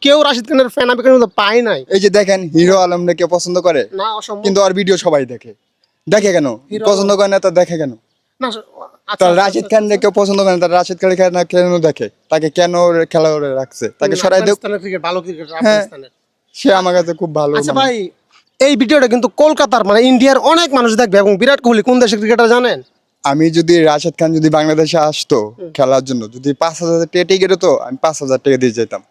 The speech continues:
Speaker 1: Oh my God, রাশিদ খান যদি বাংলাদেশে আসতো, পাঁচ হাজার টাকা টিকিট হইলে আপনি যাইতেন?
Speaker 2: হ্যাঁ, তার সাথে একটা সেলফি তোলার জন্য।
Speaker 1: কিন্তু ওই সুযোগ তো মনে হয় পাওয়া যাবে না।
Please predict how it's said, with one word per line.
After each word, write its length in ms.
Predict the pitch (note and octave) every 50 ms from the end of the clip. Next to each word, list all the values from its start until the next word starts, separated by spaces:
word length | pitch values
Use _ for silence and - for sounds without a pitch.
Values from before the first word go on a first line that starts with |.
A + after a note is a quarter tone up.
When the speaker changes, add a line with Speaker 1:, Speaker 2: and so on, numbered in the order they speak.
| _ _ -
Speaker 1:
Oh 320 | - - A#3+ A#3+ A#3+ G#3
my 160 | G#3 G#3 G3+ F#3+ D#3+
God, 140 | G3+ F#3 D3+
রাশিদ 260 | F3 G#3+ G#3+ G3 G3
খান 120 | - A3 A3
যদি 140 | A3 G#3 G#3+
বাংলাদেশে 320 | A3+ B3 C4 A3+ G3 G#3
আসতো, 260 | G#3 F#3+ - - C4
পাঁচ 240 | - - A#3 A3 F#3+
হাজার 160 | A3 B3 B3
টাকা 140 | A#3+ B3+ B3
টিকিট 240 | G#3 A#3 B3+ A#3 B3+
হইলে 140 | C4+ C#4 C#4
আপনি 340 | B3+ G#3+ C4 C#4 D#4 D#4+
যাইতেন? 440 | C#4+ G#3+ B3 C4 G#3 G3 A3 F#3+ D3 C3+
Speaker 2:
হ্যাঁ, 240 | F#3+ G3 F#3 D3+ C#3 C3+ - - - -
তার 140 | E3+ D3+
সাথে 160 | C#3 D3+ C#3+ D3+
একটা 160 | C#3 - C#3+
সেলফি 300 | - D3+ C#3 C3 C#3 B2+
তোলার 200 | B2+ A#2+ G#2+ G#2+
জন্য। 240 | A2+ G#2+ G2+ G#2 _ _ _ _ _ _ _ _ _ _ _ _ _ _ _ _
Speaker 1:
কিন্তু 200 | A3 A3+ A3 G#3+
ওই 60 | A3
সুযোগ 240 | - A#3 A3 G#3+ G3+
তো 80 | - G3+
মনে 200 | F3+ G3 G#3 G3
হয় 80 | E3
পাওয়া 220 | C3+ E3+ E3+ E3+ D#3
যাবে 160 | D3+ C3+ B2
না। 80 | B2+